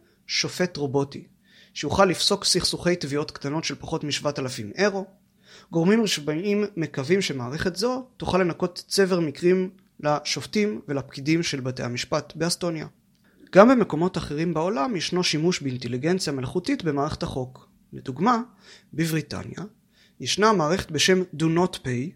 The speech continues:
המבוססת על אינטליגנציה מלאכותית, המאפשרת לבקש ביטול דוחות חניה.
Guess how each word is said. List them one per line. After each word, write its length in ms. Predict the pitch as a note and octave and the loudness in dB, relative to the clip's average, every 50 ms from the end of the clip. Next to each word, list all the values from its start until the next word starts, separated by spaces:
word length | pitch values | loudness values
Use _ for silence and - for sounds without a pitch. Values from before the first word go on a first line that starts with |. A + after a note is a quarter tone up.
| _ _ _ - - - - - - | _ _ _ -20 -20 -20 -12 -6 -2
המבוססת 680 | D#3+ E3 D3+ C#3 D3 C#3 - A3 A3+ A3+ A#3 - - | 0 0 0 2 2 4 4 4 4 4 2 0 0
על 140 | - E3 D#3 | 0 0 0
אינטליגנציה 640 | D3+ D3+ C#3+ - C#3+ C3+ C3 D3 E3 F3+ F3 - C#3+ | 0 0 -2 -2 -4 -2 0 0 0 0 0 0 -2
מלאכותית, 580 | C3+ B2 B2 B2+ F3 E3 - C4+ D4+ D4 - - _ - - - - - - | -4 -4 -4 -2 -2 -2 -2 -2 -4 -4 -8 -16 _ -20 -20 -20 -12 -6 -2
המאפשרת 540 | D#3 D#3 D3 C3+ - - G#3+ G#3 G#3 - | 0 0 0 2 2 4 4 4 4 2
לבקש 420 | E3+ D3+ B2 C#3 - - F#3 F3+ - | 0 -2 -2 -2 0 0 2 2 0
ביטול 340 | C#3 C3+ A#2+ - F#3 F3 D#3+ | -2 -4 0 2 2 2 2
דוחות 340 | C3+ C3 A#2 A#2+ C3 - | 0 -4 -6 -6 -6 -4
חניה. 320 | - C3+ C3 B2+ B2 G#2+ | -4 -4 -2 -2 -4 -6